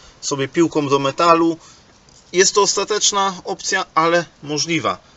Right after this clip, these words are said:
Żeby nie było tak, że zostaniecie z autem rozebranym i niemożliwością ściągnięcia droplinków. Teraz banalnie prosta rzecz. Zakładamy, y, nowy dropling. Nie ma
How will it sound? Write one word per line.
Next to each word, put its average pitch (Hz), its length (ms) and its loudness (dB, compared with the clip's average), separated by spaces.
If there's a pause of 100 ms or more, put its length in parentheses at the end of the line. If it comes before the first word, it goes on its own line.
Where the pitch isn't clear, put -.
(160)
Żeby 147 180 -10
nie 160 100 -4
było 156 160 -6
tak, 147 160 -4
że 143 100 -6
zostaniecie 147 500 -6
z - 80 -6
autem 147 260 -6
rozebranym 143 680 -6
i 135 260 -14 (140)
niemożliwością 135 580 -6
ściągnięcia 123 500 -8 (360)
droplinków. 123 580 -10 (340)
Teraz 180 440 6 (1800)
banalnie 160 380 2
prosta 147 360 -4
rzecz. 196 380 0 (220)
Zakładamy, 156 600 2 (640)
y, 147 160 -2
nowy 156 260 -2
dropling. 185 480 -8 (280)
Nie 226 320 -2
ma 202 280 -4